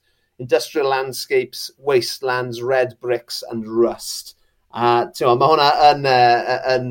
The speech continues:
cwmpasu, yym, yr holl bethau yma, yym, yr holl ddelweddau yma. A, ie, man, dwi'n,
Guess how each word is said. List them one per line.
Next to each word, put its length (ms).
cwmpasu, 800
yym, 380
yr 180
holl 320
bethau 560
yma, 340
yym, 420
yr 160
holl 260
ddelweddau 1120
yma. 280
A, 200
ie, 200
man, 300
dwi'n, 320